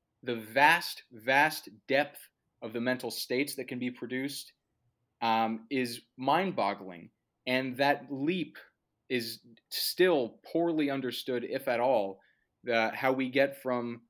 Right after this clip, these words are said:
one cell telling another to fire to a mental state of pleasure or pain, the generation of consciousness.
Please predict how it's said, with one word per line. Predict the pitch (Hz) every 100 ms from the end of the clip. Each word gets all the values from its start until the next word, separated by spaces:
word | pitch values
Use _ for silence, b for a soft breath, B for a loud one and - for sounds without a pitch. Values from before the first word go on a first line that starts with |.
| _
one | 107 123 151
cell | 147 147 135
telling | 135 139 135
another | 131 127 127
to | -
fire | 127 127 131 135 139 - _ -
to | - 127 120 120
a |
mental | 117 120 127 131
state | - - 127 131
of | 113 -
pleasure | - 123 127 113
or | 113
pain, | 113 120 110 98 107 _ _ -
the | 120
generation | 117 131 131 127 123 127
of | 113
consciousness. | - 123 117 107 - 104 92 -